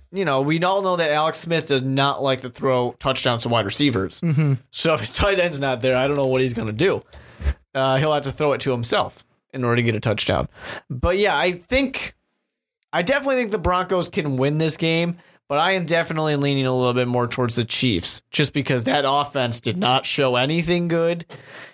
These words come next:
Speaker 1: The defense was fine. Defense was actually good.
Speaker 2: The last thing on Roto World for Travis Kelce says Travis Kelce hip is practicing in full for week two against Broncos.
Speaker 1: So he'll probably be there.
Speaker 2: Yeah, he's gonna play.
Speaker 1: And I think that kinda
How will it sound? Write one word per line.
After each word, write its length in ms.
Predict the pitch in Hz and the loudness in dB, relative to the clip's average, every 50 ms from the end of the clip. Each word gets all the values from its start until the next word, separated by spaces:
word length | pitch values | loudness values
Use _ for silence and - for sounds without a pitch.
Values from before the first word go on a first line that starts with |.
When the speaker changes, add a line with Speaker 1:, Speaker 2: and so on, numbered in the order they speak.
| _ - | _ -6
Speaker 1:
The 80 | - 151 | -6 -2
defense 480 | 139 190 226 240 240 196 180 165 - | 0 0 0 0 0 0 -2 -2 -2
was 160 | 156 147 127 | -2 -2 -2
fine. 400 | - - 117 107 101 92 80 - _ - | -2 0 0 0 2 0 -2 -4 _ -4
Defense 300 | - 139 151 180 180 165 | -2 -2 0 0 -2 0
was 60 | 160 165 | 0 0
actually 240 | 156 143 - 139 123 | 0 -2 -2 -4 -2
good. 320 | 131 143 123 90 - _ - | 0 0 0 0 -2 _ -2
Speaker 2:
The 200 | 151 156 160 160 | 0 0 2 2
last 520 | 156 156 165 165 170 190 175 - - - | 2 2 2 2 2 0 0 -2 -6 -6
thing 400 | - 170 170 170 175 175 180 175 - - | -2 0 0 0 0 0 -2 -4 -6 -4
on 520 | 170 156 156 151 151 151 147 147 143 139 - _ - | -2 0 0 2 2 2 2 0 0 -2 -4 _ -10
Roto 440 | 135 123 127 139 143 147 156 156 156 | -6 -2 0 2 2 2 2 2 0
World 500 | 156 160 160 160 160 165 170 180 180 _ - | 0 0 0 0 0 0 -2 -4 -6 _ -10
for 440 | - - 135 135 135 131 131 127 120 | -4 -2 0 2 2 2 2 0 -2
Travis 440 | 123 - - 139 139 135 131 - | -4 -2 0 0 2 2 0 -4
Kelce 500 | - - 139 139 143 - - 180 185 190 - _ _ _ _ _ _ _ _ - | -2 -2 0 0 0 0 0 0 0 0 -2 _ _ _ _ _ _ _ _ 0
says 180 | - 123 113 | 2 2 2
Travis 400 | - - - 127 131 135 147 - | 2 0 0 2 2 0 0 -2
Kelce 380 | - - 143 143 139 - 139 135 | -2 0 0 0 0 0 -2 -2
hip 320 | 110 - 151 165 - - - | 0 0 0 0 -2 -4 -2
is 160 | 151 131 117 | -2 -2 -2
practicing 600 | 117 - 139 139 135 131 - - - 151 151 147 | 0 0 0 0 0 0 -4 -4 -2 0 0 0
in 220 | - 143 127 120 117 | 0 0 2 2 2
full 640 | 113 - - - 185 190 180 147 131 127 131 - _ _ _ _ _ - | 0 -4 -4 -2 0 0 2 2 2 0 -2 -4 _ _ _ _ _ -2
for 120 | 127 131 | -2 0
week 280 | 123 135 139 135 - - | 2 0 0 -2 -4 -4
two 160 | - 135 131 | -2 0 0
against 340 | 123 117 123 123 117 - - | 2 2 2 0 0 -2 0
Broncos. 480 | 120 117 113 110 - - 101 98 - | 0 2 2 2 2 0 -2 -2 0
Speaker 1:
So 160 | - - 220 | 0 0 0
he'll 240 | 214 180 208 254 247 | 0 2 2 0 0
probably 400 | 240 208 196 175 156 131 123 120 110 | 0 0 0 2 2 0 0 -2 -2
be 180 | 110 107 107 | -2 -2 -2
there. 180 | 107 104 101 127 | -2 0 0 2
Speaker 2:
Yeah, 80 | 120 | 2
he's 240 | 117 120 135 139 127 | 4 4 2 2 2
gonna 180 | - 143 123 110 | 0 0 -2 -2
play. 360 | - - 120 110 95 98 113 - | -2 0 0 0 0 -2 -4 -4
Speaker 1:
And 140 | 165 170 190 | -2 0 2
I 100 | 190 185 | 2 0
think 300 | 190 - 220 220 170 160 | 0 0 -2 -2 0 0
that 320 | 165 175 175 156 - - | 0 2 0 0 -2 -4
kinda 380 | - 170 165 160 147 131 - | -4 -2 0 0 0 0 -2